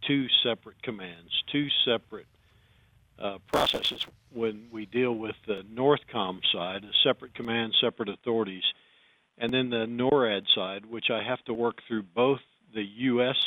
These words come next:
side and the Canadian side when it comes to funding and, uh, capabilities. Specifically to your question about, uh, challenges that we face with the, uh, program objective memorandum or the pom, uh, submission i-,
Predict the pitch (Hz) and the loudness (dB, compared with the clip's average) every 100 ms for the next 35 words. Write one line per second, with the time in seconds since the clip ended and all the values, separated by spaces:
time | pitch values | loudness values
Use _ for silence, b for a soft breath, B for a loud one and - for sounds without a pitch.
0 | 101 90 90 90 - b b b b 120 | 0 -4 -6 -10 -14 b b b b -2
1 | 123 113 - 113 117 110 95 92 107 95 | -2 -2 -4 0 0 0 -6 -2 0 -2
2 | 87 95 90 - 107 95 107 - 98 90 | -4 -10 -16 -10 -10 -6 -6 -4 -6 -8
3 | - 110 110 104 101 90 92 87 85 - | -6 -4 -4 -8 -10 -16 -16 -16 -10 -6
4 | 98 87 85 90 78 - - b b b | -6 -8 -14 -14 -10 -12 -12 b b b
5 | b b - 135 - 139 156 143 - 135 | b b 0 2 2 0 2 2 2 -2
6 | 110 - 135 135 - 98 92 104 98 90 | -2 0 2 2 2 -2 -14 -16 -16 -16
7 | - 113 92 - 120 120 113 113 104 117 | -6 -4 -2 2 2 2 0 -4 -4 -6
8 | 104 - 110 107 - 113 - 107 101 95 | -10 -2 0 2 0 -2 -4 -6 -6 -10
9 | 139 110 92 _ 131 113 113 110 98 - | -16 -16 -16 _ -2 0 0 -2 -6 -2
10 | 117 - 107 98 104 101 104 104 107 95 | -2 0 -4 -6 -10 -6 -6 -6 -8 -14
11 | 87 - 110 107 104 - b b b b | -16 -6 -2 0 -2 -8 b b b b
12 | b _ 113 104 135 110 110 - 117 110 | b _ 0 2 2 0 0 2 0 -6
13 | 98 _ 110 | -16 _ -8